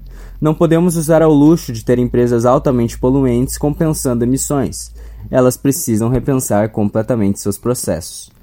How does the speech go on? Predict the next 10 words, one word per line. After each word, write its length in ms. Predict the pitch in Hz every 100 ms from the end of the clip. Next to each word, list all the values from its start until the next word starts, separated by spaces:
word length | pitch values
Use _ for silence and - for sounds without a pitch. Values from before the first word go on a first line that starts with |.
| -
Todas 220 | 160 170
as 100 | 143
nossas 300 | 139 139 135
indústrias 520 | 135 113 131 - 107
devem 220 | 110 110
ter 180 | 107 110
cadeias 380 | 120 104 110 113
de 60 |
produção 440 | 113 110 98 - 107
sustentáveis. 880 | - - 135 131 104 90 - -